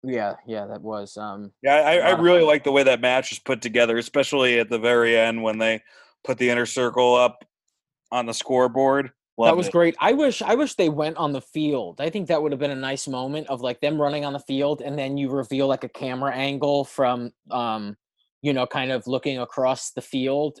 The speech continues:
Speaker 1: And even if they just ran across it, just to, like, give us, like, um, a sporting moment in, in this, um, in this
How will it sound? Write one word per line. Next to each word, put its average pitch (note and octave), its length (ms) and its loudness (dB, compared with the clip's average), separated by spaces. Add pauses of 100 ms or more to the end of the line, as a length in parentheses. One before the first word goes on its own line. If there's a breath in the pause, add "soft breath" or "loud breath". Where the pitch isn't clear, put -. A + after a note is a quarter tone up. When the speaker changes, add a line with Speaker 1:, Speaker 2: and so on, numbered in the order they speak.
Speaker 1:
And D#3+ 140 -4
even A3 180 0
if A3 80 -4
they A3 80 4
just F3 180 -4
ran D3 260 -2
across B2+ 380 -2
it, B2 140 -10
just E3 160 -8
to, G#3+ 80 0
like, D#3 160 2
give D3 180 0
us, - 160 -4
like, B2+ 300 -2 (680)
um, B2 180 -6
a B2 80 -4
sporting C3+ 840 0
moment A2+ 520 -6 (120)
in, A#2 220 -10
in A2+ 180 -10
this, G#2+ 320 -10
um, G#2 380 -12 (260)
in A2 140 -10
this - 480 -12